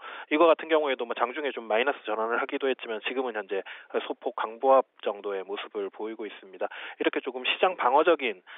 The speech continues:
업종이 조금, 아, 강한 모습, 전형적으로 조금 약세장에서 나타나는 모습을 보이고 있고요.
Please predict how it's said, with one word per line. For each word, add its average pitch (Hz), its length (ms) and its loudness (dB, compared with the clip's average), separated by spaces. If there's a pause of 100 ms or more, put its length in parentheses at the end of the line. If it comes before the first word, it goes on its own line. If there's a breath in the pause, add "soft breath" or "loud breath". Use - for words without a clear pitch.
(160 loud breath)
업종이 127 400 -2
조금, 101 360 -12 (300 loud breath)
아, 110 100 -2
강한 120 280 2
모습, 123 280 -4 (100)
전형적으로 131 520 0
조금 107 320 -10
약세장에서 107 560 0
나타나는 104 640 -4
모습을 107 360 -6
보이고 107 380 -10
있고요. 101 380 -10